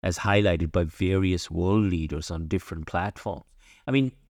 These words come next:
let's discuss tax havens. I know I will have Federica in part two to delve deeper into this topic,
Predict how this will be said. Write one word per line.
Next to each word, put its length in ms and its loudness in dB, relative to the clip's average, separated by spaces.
let's 280 0
discuss 540 0
tax 380 -4
havens. 440 -8
I 120 0
know 340 2
I 140 2
will 260 0
have 380 -2
Federica 920 0
in 240 -2
part 340 -2
two 360 0
to 120 -6
delve 380 0
deeper 400 2
into 240 -4
this 200 -6
topic, 420 -4